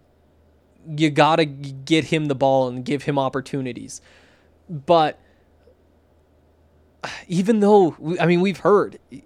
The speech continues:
you look at him and don't think he's strong, but that is a strong man. I can't remember which one of the coaches th-, was saying, it might have been Darian Hagan who was saying that about him. But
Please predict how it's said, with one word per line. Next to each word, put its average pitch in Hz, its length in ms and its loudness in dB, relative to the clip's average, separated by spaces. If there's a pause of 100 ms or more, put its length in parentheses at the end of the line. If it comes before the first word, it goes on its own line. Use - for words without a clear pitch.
(120)
you 147 240 -2
look 156 300 4
at 185 180 8
him 165 100 2
and 143 80 0
don't 156 240 0
think 165 140 -2
he's 151 140 -4
strong, 165 280 2
but 131 120 -10
that 160 180 -2
is 147 100 -2
a 135 80 -6
strong 151 640 -2
man. 147 400 -6
I 139 60 -10
can't 185 180 2
remember 180 240 0
which 160 240 -2
one 165 120 -2
of 147 40 -4
the 139 60 -6
coaches 135 560 -6 (140)
th-, 139 560 -16
was 147 200 -2
saying, 143 300 -4
it 123 80 -12
might 156 140 -2
have 190 80 -4
been 143 120 -4
Darian 135 300 -6
Hagan 135 380 -10
who 131 100 -12
was 127 300 -12
saying 131 380 -6
that 131 120 -6
about 131 300 -4
him. 127 180 -10 (880)
But 151 520 0